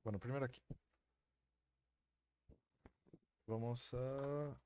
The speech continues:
crear primero una va-, variable que se va a llamar pasar. Esto es para que luego no haya una, am, redundancia en el, en el uso de lo-, los métodos, pero bueno, ahorita, ahorita lo vamos a armar.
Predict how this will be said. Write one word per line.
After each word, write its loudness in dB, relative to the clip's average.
crear 8
primero 2
una 2
va-, 4
variable 4
que -12
se -4
va 2
a 4
llamar 2
pasar. 2
Esto 8
es 8
para 8
que 6
luego 8
no 2
haya 8
una, 4
am, 0
redundancia 0
en 2
el, 4
en 0
el 4
uso 2
de 4
lo-, 2
los -2
métodos, 0
pero -2
bueno, -6
ahorita, 4
ahorita 6
lo 6
vamos 2
a 4
armar. -4